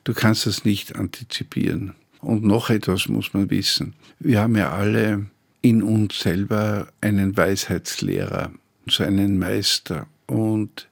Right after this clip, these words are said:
niemand, und auch ich nicht, lebt ganz so, wie der Meister es sagt, weil wir sind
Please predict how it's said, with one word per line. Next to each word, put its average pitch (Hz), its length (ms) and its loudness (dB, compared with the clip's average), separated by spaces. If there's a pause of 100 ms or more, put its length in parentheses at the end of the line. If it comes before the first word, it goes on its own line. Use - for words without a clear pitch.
(260)
niemand, 117 600 4
und 95 160 -2
auch 92 160 -4
ich - 320 -4
nicht, - 600 -4
lebt 110 360 0
ganz 113 360 0
so, 104 340 0
wie 107 80 2
der 101 140 0
Meister 101 480 -2
es 101 180 -2
sagt, - 360 -2
weil 98 200 2
wir 101 160 2
sind 104 340 0